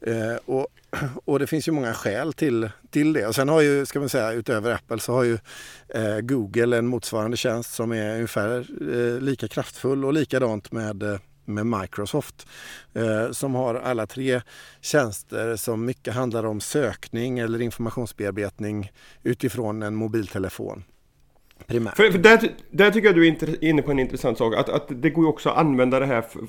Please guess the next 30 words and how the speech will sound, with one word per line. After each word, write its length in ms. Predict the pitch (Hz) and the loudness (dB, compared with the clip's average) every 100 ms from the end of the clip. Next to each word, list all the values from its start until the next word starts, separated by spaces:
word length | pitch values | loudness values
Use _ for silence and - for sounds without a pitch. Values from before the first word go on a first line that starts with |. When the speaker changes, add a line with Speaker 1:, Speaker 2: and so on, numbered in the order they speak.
| - - - | -14 -18 -12
Speaker 2:
de 120 | - 139 | -4 0
här 100 | 120 | 2
gränssnitten, 640 | 135 131 113 117 117 123 | 2 2 0 -2 -2 0
dels 300 | 131 156 170 | 4 4 2
för 80 | 170 | 2
att, 160 | 160 - | 0 -2
för 100 | - | -2
att 140 | 147 135 | -2 0
ha, 220 | 143 - | -2 0
ha 120 | 147 | 0
en 180 | 147 151 | 2 4
längre 420 | 131 117 123 147 | 4 4 2 0
kommunikation 800 | 151 175 175 170 170 127 92 87 | 0 0 2 0 0 0 0 -2
med 220 | 82 104 | -4 0
datorn. 360 | 117 98 - 120 | 2 2 2 2
Jag, 120 | 123 | 6
jag, 260 | 147 147 127 | 6 4 2
jag 200 | 156 - | 0 2
testade 420 | 165 - 131 123 | 0 2 0 2
för 100 | 127 | 2
många 360 | 135 143 123 | 4 2 0
år 160 | 160 120 | 0 0
sedan, 140 | 110 | 0
när 80 | 113 | 0
jag 60 | 113 | 2
var 100 | 113 | 0
reporter 340 | 110 107 110 | 0 -4 -6
på 100 | - | -6
Ny 140 | 113 107 | -4 -4
Teknik, 540 | 113 123 147 147 - | -4 -2 0 -2 -8